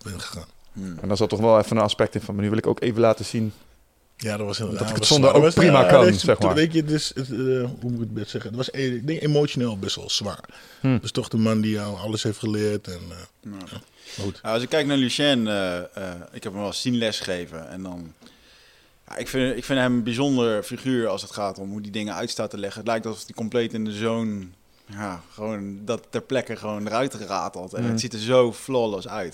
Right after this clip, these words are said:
Speaker 2: Dat is echt cool. En dat zie je ook heel... Ik vind het de, de stijl van de vechters van Carbine waren ook, eh, was ook zeker heel erg, eh, kenmerkend voor die tijd.
Speaker 3: Ja, want stel je kent Carbine niet, hoe omschrijf je die man?
Speaker 2: Je bedoelt in zijn vechtstijl?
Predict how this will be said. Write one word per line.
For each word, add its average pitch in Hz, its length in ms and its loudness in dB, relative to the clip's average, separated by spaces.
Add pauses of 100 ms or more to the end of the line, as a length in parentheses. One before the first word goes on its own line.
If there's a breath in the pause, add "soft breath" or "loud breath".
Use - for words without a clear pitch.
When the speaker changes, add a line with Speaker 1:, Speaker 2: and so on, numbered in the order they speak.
Speaker 2:
Dat 95 100 -14
is 110 60 -14
echt - 200 -14
cool. 82 280 -12
En 82 80 -14
dat 98 160 -14
zie 127 100 -4
je 117 80 0
ook 98 80 -6
heel... 110 300 -6
Ik - 60 -18
vind 113 160 -8
het 101 180 -12
de, 101 140 -8
de 90 80 -12
stijl 120 320 0
van 95 120 -10
de 90 60 -14
vechters 90 420 -12
van 92 120 -18
Carbine 95 340 -12
waren 85 200 -12
ook, 80 200 -18
eh, 98 140 -12
was 95 160 -10
ook - 80 -18
zeker 95 320 -10
heel 95 240 -10
erg, - 220 -16
eh, - 60 -14 (720 soft breath)
kenmerkend 110 560 0
voor 120 120 -10
die 113 100 -8
tijd. 101 300 -8
Speaker 3:
Ja, 127 120 4
want 123 120 2
stel 156 160 2
je 135 120 2
kent 131 200 -2
Carbine 135 340 -2
niet, 156 120 -4
hoe 123 160 -8
omschrijf 175 320 -4
je 139 60 -10
die 104 100 -8
man? 90 140 -8 (1800 soft breath)
Speaker 2:
Je 113 100 -4
bedoelt 117 200 -2
in 120 100 -2
zijn 113 160 -6
vechtstijl? - 440 -4